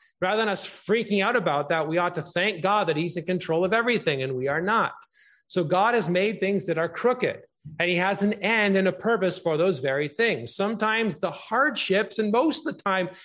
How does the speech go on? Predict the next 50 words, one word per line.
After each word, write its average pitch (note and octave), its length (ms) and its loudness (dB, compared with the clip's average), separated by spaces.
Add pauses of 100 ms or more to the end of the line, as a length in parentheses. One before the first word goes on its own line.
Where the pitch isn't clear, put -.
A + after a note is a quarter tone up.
(200)
the F#3+ 120 2
hardships A#3 1040 0 (300)
lead A3 200 2
us A3+ 200 2
to G3+ 120 2
trust - 480 -2
in G3+ 140 0
him B3 240 2
more, F3 280 0 (300)
lead E3+ 140 2
us G3 160 2
to A#3 100 0
pray A#3+ 360 0
to A3+ 120 0
him E3+ 240 -2
more, G2+ 280 -8 (160)
lead F#3+ 120 2
us A3 140 2
to - 100 -8
consider A3 440 0
how G#3+ 140 2
low G3+ 280 4
we A3+ 180 0
actually G#3 440 0
are, G#3 320 2 (240)
lead G#3+ 160 2
us A3 160 -2
to, A3 260 -2
uh, F#3+ 280 2
um, F#3 140 0
uh, F3 120 0
they F#3 160 2
humble A#3 420 2
us E3 300 -2 (240)
to E3+ 100 0
recognize F3 640 0
how F3 120 0
much E3 300 -2
we F3+ 140 0
need C#3 200 -4
him. F#3 240 0
So F3 200 -2
there F3 180 4
is F#3 160 2
a F#3 140 2
place, F#3 580 -2 (380)
and D#3+ 120 -2
it F#3+ 120 2
is F#3 140 2
good. A#3+ 360 0